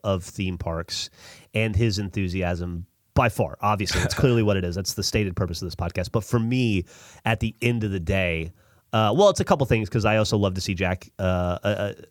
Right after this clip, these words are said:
challenge himself and, and, and achieve new things. But, um,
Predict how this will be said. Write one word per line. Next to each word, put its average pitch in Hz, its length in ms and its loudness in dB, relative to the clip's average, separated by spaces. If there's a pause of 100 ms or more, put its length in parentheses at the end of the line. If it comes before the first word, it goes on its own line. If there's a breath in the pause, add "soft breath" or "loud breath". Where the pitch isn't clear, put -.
(280)
challenge 123 280 2
himself 107 340 0
and, 104 80 -2
and, 98 160 -2
and 98 180 -2
achieve 95 380 -2
new 92 100 0
things. 87 300 -4 (380 loud breath)
But, 127 320 4
um, 120 420 2